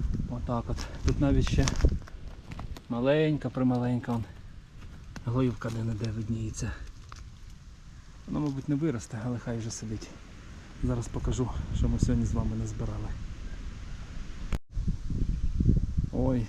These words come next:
і налазився вже сьогодні скільки. Ну то таке, головне, що є результат. А результат просто більш ніж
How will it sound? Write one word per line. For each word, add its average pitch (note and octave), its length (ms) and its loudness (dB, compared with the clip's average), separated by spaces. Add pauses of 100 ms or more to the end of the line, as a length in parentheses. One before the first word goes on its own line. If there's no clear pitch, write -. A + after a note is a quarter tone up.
(160)
і B2 40 4
налазився B2 580 4
вже A#2 160 0
сьогодні A#2 400 2
скільки. A#2+ 420 2 (960)
Ну - 160 8
то C3+ 100 6
таке, A#2+ 380 2 (240)
головне, B2+ 380 4
що - 140 4
є B2 160 4
результат. B2 460 4 (240)
А A2+ 100 0
результат A2+ 400 -2
просто B2+ 340 -2
більш A2+ 340 0
ніж A2+ 240 -4